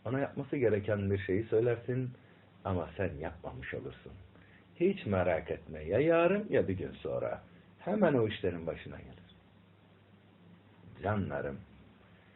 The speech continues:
İslam'a en büyük düşmanlığı işte bu iki güruh yapmaktadır. Biri cahiller, biri alimler.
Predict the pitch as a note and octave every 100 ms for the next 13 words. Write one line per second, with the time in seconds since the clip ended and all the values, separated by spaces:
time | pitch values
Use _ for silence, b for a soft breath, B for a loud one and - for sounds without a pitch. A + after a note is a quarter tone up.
0 | b - F2+ F#2+ - F#2 G#2 G#2 A2+ F#2+
1 | - C3 C#3 G2+ G2+ F#2+ G2 F#2 - F#2
2 | F2 E2+ F2+ B2 D#3 D#3 b b b -
3 | G#2 F2+ - G2+ F2+ - - A2+ F2 G2+
4 | G#2 E2+ C#2 D2 D2+ - C#2+ C#2+ D2 -
5 | b b b b D#2+ F2 D#2+ D2 F2 D2+
6 | C#2+ D#2 C#2 F2 C3+ D3+ - - - -
7 | - F#2 F#2+ D#2+ D#2 D#2 D#2 D#2 G#2+ C#3+
8 | C#3